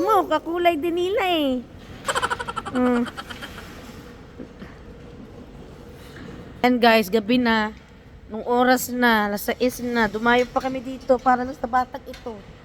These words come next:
Hello, walang bukang bibig kundi <laughs> ko. Ayun guys, oh, nanganganak na yung dalawa. Dito kasi nilalagay talaga guys, yung mga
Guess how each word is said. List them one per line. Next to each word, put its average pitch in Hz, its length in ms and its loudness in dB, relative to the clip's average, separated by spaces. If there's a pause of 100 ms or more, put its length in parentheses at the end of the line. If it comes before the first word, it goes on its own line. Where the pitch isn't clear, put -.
(880)
Hello, 247 320 4
walang 247 160 4 (240)
bukang 262 320 4
bibig 277 240 6
kundi 254 480 4 (100)
<laughs> - 220 -8
ko. 262 160 6 (880)
Ayun 294 320 4
guys, 269 240 6
oh, 233 160 -4 (240)
nanganganak 262 560 2
na 247 80 2
yung 247 160 -6
dalawa. 226 400 -4 (1040)
Dito 302 160 0
kasi 330 240 -2
nilalagay 277 560 6
talaga 254 320 6
guys, 226 480 2
yung 233 160 -6
mga 220 240 -6